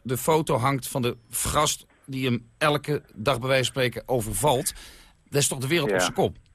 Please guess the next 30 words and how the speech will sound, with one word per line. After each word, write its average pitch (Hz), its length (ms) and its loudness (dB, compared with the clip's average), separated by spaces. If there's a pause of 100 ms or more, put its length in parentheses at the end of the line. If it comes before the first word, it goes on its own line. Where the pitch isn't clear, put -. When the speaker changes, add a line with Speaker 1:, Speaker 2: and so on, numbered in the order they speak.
(840)
Speaker 2:
Dat 123 140 0
is 135 140 2
ook, 139 200 0
eh, 120 320 4
de 120 80 2
omgekeerde 113 540 0
wereld 113 420 0
en, 107 180 0
eh, 104 160 2
dat 107 220 -4
kun 117 140 0
je 107 80 2
ook 104 180 0
aan 101 260 -2
niemand 107 360 0
uitleggen. 107 680 -2 (300)
Eh, 98 120 0
de, 92 460 -2
de 98 80 -6
mensen 107 320 -2
begrijpen 110 460 -2
er 101 60 2
ook 98 100 -2
helemaal 98 420 -2
niets 113 280 -2
van. 104 280 0 (760)
Eh, 98 140 2 (100)
dus 95 180 -2
ja, 101 280 2 (360)
ehm, 98 340 -2